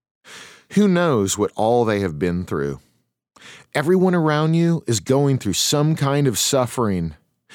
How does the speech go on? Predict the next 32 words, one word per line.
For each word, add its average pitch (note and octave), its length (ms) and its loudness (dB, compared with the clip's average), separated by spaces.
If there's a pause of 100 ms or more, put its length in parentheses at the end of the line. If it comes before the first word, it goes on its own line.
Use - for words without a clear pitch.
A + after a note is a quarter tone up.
and B2+ 160 0
that D#3 140 -2
suffering E3 800 0 (100)
that A#2 180 -2
they D#3+ 120 4
are C#3 100 2
going C#3 420 2
through F#3 400 2 (360)
is A2+ 180 -2
a F#2+ 80 -2
suffering D#3+ 800 -2 (240)
that A2+ 160 -2
most, C#3+ 680 0
if F#3 260 0
not E3+ 340 -2
all E3+ 300 0
of D#3+ 100 -2
their E3 180 0
neighbors C3+ 560 0
are G2 300 -4
unaware B2+ 640 0
of. E2+ 420 -10 (1040)
Most E3 420 2
of B2+ 120 0
us F2+ 280 -2 (100)
are A2 140 -2
under A#2+ 280 0
a G2+ 60 0
tremendous C3+ 840 0
amount A2 560 -2
of F2+ 140 -8
stress. - 760 -4